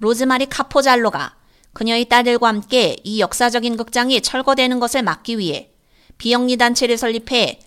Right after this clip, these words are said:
자신이 평생 모은 돈 백만 달러 이상을 이 단체에 기부하면서 세인트 조지 극장은 살아날 수 있었습니다.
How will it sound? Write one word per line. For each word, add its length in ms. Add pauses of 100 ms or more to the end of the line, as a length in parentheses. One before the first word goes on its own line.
(140)
자신이 380
평생 420
모은 260
돈 360 (400)
백만 340
달러 300
이상을 500 (140)
이 140
단체에 440
기부하면서 840 (300)
세인트 400
조지 220
극장은 560
살아날 500
수 140
있었습니다. 880